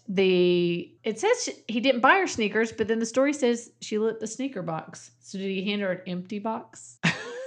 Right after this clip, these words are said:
Speaker 2: What if he did?
Speaker 1: <laughs>
Speaker 2: People are so petty. Ah,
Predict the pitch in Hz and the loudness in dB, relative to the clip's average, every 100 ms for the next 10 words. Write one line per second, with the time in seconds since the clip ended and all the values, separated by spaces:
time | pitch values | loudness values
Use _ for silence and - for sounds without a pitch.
0 | - 330 403 196 269 427 285 240 214 226 | 6 8 8 6 6 6 4 2 8 10
1 | 233 190 143 - - - 202 143 - 320 | 10 8 2 -10 -10 0 0 0 -2 -2
2 | 311 131 110 101 98 95 90 _ _ 143 | -2 -4 -6 -10 -10 -12 -14 _ _ -12
3 | 127 | -12